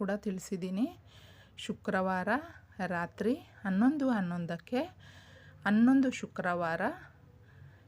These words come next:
ಈ ಮಂತ್ರವನ್ನು ನೂರ ಎಂಟು ಬಾರಿ ನೀವು ಪಠಣೆ ಮಾಡಬೇಕು. ಬರೆದುಬಿಡಿ, ಒಂದೇ ಒಂದು ಸಾರಿ ಬರೀರಿ. ಬರೆದುಬಿಟ್ಟು ನಿಮ್ಮ ಒಳ್ಳೆಯ ಮನಸ್ಸಿಂದ ಕೇಳ್ಕೊಳ್ಳಿ, ಸಂಕಲ್ಪ ಮಾಡಿಕೊಂಡು.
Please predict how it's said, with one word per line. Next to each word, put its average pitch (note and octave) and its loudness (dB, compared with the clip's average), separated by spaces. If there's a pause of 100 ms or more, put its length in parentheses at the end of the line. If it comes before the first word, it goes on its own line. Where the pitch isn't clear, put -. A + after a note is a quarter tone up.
(220)
ಈ A#3 4 (120)
ಮಂತ್ರವನ್ನು F3+ -4 (360)
ನೂರ A#3+ 2 (260)
ಎಂಟು E3+ -8
ಬಾರಿ F3 -2 (320)
ನೀವು B3 2 (120)
ಪಠಣೆ F#3 -2
ಮಾಡಬೇಕು. E3+ -6 (1120)
ಬರೆದುಬಿಡಿ, G3 0 (300)
ಒಂದೇ B3 6 (160)
ಒಂದು G#3+ 0
ಸಾರಿ F#3 -4 (100)
ಬರೀರಿ. E3+ -6 (340)
ಬರೆದುಬಿಟ್ಟು G#3 0 (800)
ನಿಮ್ಮ G#3+ 2 (180)
ಒಳ್ಳೆಯ A3 0 (140)
ಮನಸ್ಸಿಂದ F#3+ -4 (300)
ಕೇಳ್ಕೊಳ್ಳಿ, G3 0 (240)
ಸಂಕಲ್ಪ G#3 -2 (140)
ಮಾಡಿಕೊಂಡು. E3+ -6